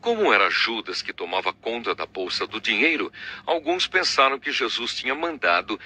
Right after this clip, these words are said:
que ele comprasse alguma coisa para a festa ou desse alguma ajuda aos pobres. Judas recebeu o pão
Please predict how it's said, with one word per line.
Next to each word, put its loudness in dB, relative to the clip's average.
que 0
ele 4
comprasse 0
alguma 0
coisa -2
para 4
a 4
festa 2
ou -2
desse 2
alguma 2
ajuda 2
aos 2
pobres. -4
Judas 0
recebeu 2
o -6
pão -4